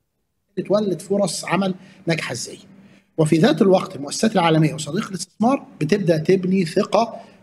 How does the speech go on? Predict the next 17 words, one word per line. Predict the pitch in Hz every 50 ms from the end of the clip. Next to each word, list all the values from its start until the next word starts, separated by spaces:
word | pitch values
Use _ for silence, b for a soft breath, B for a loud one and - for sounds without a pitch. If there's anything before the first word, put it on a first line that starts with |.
| B _ -
مره | 160 190 214 226 196 175 156 151 147 143 156 196 214
اخرى | - - 196 202 185
في | - -
النظام | 143 135 123 147 170 185 170
الاقتصادي | 151 143 - - 147 - - 202 233 254 262 262 233
وفي | 175 - - 185 214 240 247 240 247 B B B B -
الاداره | 160 156 165 151 139 180 226 240 233 226 - - -
اللي | 151 151
بتقود | - - 131 - - 180 156
الاقتصاد. | 135 123 - - - - - - - - b b b b b b -
وده | 147 143 196 180
عامل | 185 220 208 196 165
مهم | 156 - 202 202 190 185
جدًا، | 160 151 208 220 214 - - 165 156
جدًا، | 151 139 160 190 170 156 165 156
جدًا | 156 151 190 180 165 185 170 160
واحنا | 180 - - - 180 196 196